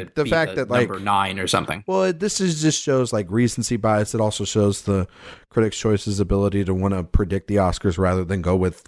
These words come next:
Speaker 1: ten films as an organization that might be the best of the year. Uh, and then it brings into the question of, like, the votes and how it's all tabulated and everything. But, um, 'cause I don't believe, like, everybody in their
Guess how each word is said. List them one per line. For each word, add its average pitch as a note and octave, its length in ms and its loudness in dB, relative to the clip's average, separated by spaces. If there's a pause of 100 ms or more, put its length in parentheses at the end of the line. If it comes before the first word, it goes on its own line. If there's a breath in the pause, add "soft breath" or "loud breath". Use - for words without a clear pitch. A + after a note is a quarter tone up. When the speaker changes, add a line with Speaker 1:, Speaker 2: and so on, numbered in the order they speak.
Speaker 1:
ten F2+ 260 2
films F2+ 460 2
as F2 120 0
an F2+ 160 2
organization F2 760 0
that E2 200 -2
might F2+ 220 -2
be F2+ 80 -2
the E2+ 140 -2
best - 420 0
of F2 160 2
the F#2 100 -2
year. F2+ 400 2 (540 loud breath)
Uh, F2 400 2
and F#2 160 -2
then F#2 100 2
it E2+ 140 -4
brings F2+ 260 2
into F2 140 0
the E2 120 -2
question F2 460 0
of, E2 160 -4
like, F2 200 -2 (560 loud breath)
the G2 100 0
votes F2+ 420 0
and F2 280 2
how F#2 180 2
it's F2+ 140 -2
all F2 80 2
tabulated E2+ 640 0
and E2+ 100 2
everything. E2+ 460 0
But, G#2 260 0 (720 loud breath)
um, F#2 360 2
'cause G#2+ 200 2
I G2 100 4
don't F2+ 220 -2
believe, F2 300 0
like, E2+ 320 -4
everybody E2+ 480 2
in E2 100 2
their E2 240 0